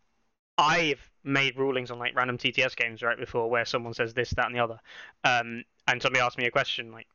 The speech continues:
I, I, I'm like, "Oh, I'm pretty sure it's this." But I don't know. I'm like, "I'm pretty sure it's this." Um, and then it's like, that person might go, "Oh, that Mickey said this," or, you know, and I'm like, "Yeah, it doesn't mean I'm right." <laughs> Like,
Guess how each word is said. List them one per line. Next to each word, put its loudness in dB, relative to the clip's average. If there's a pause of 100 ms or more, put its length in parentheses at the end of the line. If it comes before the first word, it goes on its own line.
(100)
I, 0
I, 0 (220)
I'm 2
like, 2
"Oh, 2
I'm 0
pretty 0
sure -2
it's -12
this." -12
But 4
I 4
don't 0
know. 2 (300)
I'm 0
like, 2
"I'm 0
pretty 0
sure -2
it's -20
this." -18 (840)
Um, 2 (960)
and 4
then 2
it's -6
like, 2
that 2
person 0
might 0
go, 2
"Oh, 4
that -4
Mickey -2
said -2
this," -2
or, -2
you -8
know, -6
and 2
I'm 0
like, 0 (380)
"Yeah, 0
it 0
doesn't 0
mean 2
I'm -4
right." -2
<laughs> 0
Like, -2